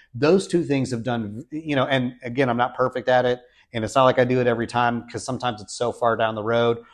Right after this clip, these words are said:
or sometimes it's, like, a little tiny interaction, so I don't go back for that. But a lot of times, like, I will sit down or I'll go to my wife and go, "Hey, you know what? I was being super selfish here," and it was, it was me being more worried about me than I was about you, or it was about me putting myself before you,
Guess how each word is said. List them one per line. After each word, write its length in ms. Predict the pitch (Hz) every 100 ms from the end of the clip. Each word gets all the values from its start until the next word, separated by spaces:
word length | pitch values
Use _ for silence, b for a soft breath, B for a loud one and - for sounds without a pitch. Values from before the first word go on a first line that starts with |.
| B
or 80 | 135
sometimes 420 | 156 135 143 120
it's, 80 | 117
like, 120 | 131
a 40 | 113
little 220 | 131 120
tiny 420 | - 117 117 120
interaction, 560 | 113 117 113 - 120 110
so 160 | 123
I 80 | 113
don't 200 | 120 127
go 120 | 110
back 380 | 98 113 117 -
for 100 | 104
that. 340 | 113 123 104 - b b b
But 200 | 113 139
a 40 | 127
lot 200 | 131 143
of 60 |
times, 220 | 139 131 117
like, 120 | 120
I 60 | 117
will 220 | 120 127
sit 220 | - 123
down 200 | 117 123
or 80 | 117
I'll 100 | 113
go 160 | 113 120
to 80 |
my 160 | 113 113
wife 280 | 110 120 -
and 80 | 107
go, 100 | 101
"Hey, 180 | 113 110
you 140 | 110
know 100 | 113
what? 140 | 113 107
I 120 | 135
was 140 | 135
being 260 | 95 101 98
super 300 | - 123 101
selfish 420 | 110 98 98 -
here," 260 | 98 90 -
and 140 | 101 104
it 60 | 107
was, 360 | 101 90 - _ _ _ _ -
it 60 | 120
was 200 | 110 98
me 200 | 120 123
being 220 | 123 110
more 180 | 113 170
worried 220 | 170 170
about 260 | 180 175
me 160 | 139 127
than 140 | 110
I 80 | 98
was 240 | 95 107 113
about 360 | 127 127 120
you, 520 | 107 110 113 110 107 -
or 260 | 104 107
it 80 | 117
was 160 | 107 92
about 260 | 101 101
me 120 | 110 123
putting 240 | - 117
myself 400 | 95 - 113 113
before 340 | 117 - 127 127
you, 420 | 123 117 104